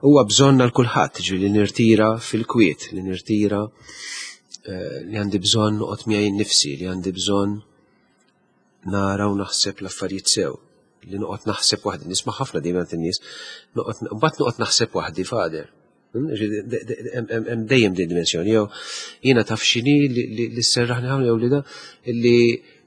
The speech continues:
fil-ħodu kif inqum, noħroġ nieħu tazza te fuq il-bejt, ikun kulħadd ta' duriqe, dan il-bżonn li nkun fid-dinja, imma isni maqtuħ magħha, ġo d-dinja,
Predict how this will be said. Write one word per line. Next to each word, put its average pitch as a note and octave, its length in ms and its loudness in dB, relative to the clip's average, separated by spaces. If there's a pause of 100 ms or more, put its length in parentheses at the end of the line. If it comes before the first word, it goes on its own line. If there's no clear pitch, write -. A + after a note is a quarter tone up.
(360)
fil-ħodu B2 540 6
kif F#2+ 160 -6
inqum, A#2 480 4
noħroġ A#2+ 440 0
nieħu A2+ 240 2
tazza B2+ 280 -2
te C3 240 4
fuq - 160 -2
il-bejt, B2 380 0
ikun G#2+ 180 -6
kulħadd A2 340 -6
ta' F#2+ 60 -2
duriqe, A#2 360 2 (360)
dan C#3 160 6
il-bżonn B2 600 6
li A#2 200 6
nkun C#3+ 540 8 (1600)
fid-dinja, A#2+ 540 4 (140)
imma C3+ 280 4
isni C3+ 320 2
maqtuħ C3 480 0
magħha, - 320 -4
ġo G#2 80 -2
d-dinja, A#2 380 2